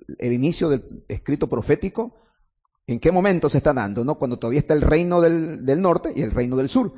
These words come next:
El, el rey Jeroboam del sur, Jeroboam dos, fue el, un rey totalmente perverso,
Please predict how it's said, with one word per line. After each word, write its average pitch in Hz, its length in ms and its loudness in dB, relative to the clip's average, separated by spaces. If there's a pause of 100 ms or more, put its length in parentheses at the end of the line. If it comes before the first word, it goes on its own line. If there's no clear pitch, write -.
(320)
El, 123 400 -2
el 110 120 -2
rey 143 840 2 (400)
Jeroboam 127 540 0
del 117 160 -2
sur, 208 440 -2
Jeroboam 131 460 0
dos, 190 300 2
fue 151 260 0
el, - 480 -6
un 143 160 -6
rey 160 400 0
totalmente 147 560 -2
perverso, 120 720 -2